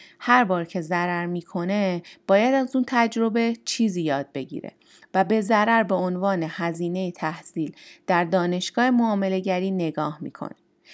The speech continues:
اگه از یه ضرر چیزی یاد بگیرید، اون وقت واقعاً نمیشه اسمش رو ضرر گذاشت.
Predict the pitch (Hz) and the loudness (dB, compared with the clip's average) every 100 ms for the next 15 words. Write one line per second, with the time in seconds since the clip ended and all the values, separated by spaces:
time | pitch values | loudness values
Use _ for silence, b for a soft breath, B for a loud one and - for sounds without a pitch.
0 | B B 277 320 302 269 277 247 185 156 | B B 4 6 6 6 2 4 4 2
1 | 135 - - 196 180 180 175 170 170 165 | -2 -6 -4 -2 0 2 2 0 -2 -2
2 | 170 180 208 180 - B - 220 269 285 | -2 0 2 0 -2 B 0 4 4 2
3 | 214 220 214 226 247 247 240 208 156 - | 2 4 6 4 2 2 0 0 -2 -4
4 | - 151 - 151 151 139 131 139 - 135 | -4 -8 -6 -6 -2 0 0 -4 -10 -10
5 | - - - | -10 -12 -18